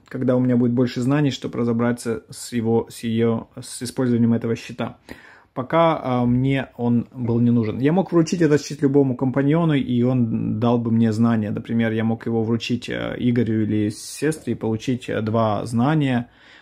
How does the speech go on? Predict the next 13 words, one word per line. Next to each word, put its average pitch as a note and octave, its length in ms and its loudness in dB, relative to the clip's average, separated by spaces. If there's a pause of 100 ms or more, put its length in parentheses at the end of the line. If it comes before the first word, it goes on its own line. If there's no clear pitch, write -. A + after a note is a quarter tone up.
(180)
Мы E3 140 2
обрели, E3+ 400 8
э, C#3+ 200 4
новую D3+ 280 8
реликвию D3 480 6
и C3 40 6
пол-, C3 280 0
и C3 460 4 (1500)
раз, C3+ 300 -6
два, G#2+ 240 -10 (120)
три, D3 220 -10
четыре, - 300 -10 (120)
пять. - 320 -12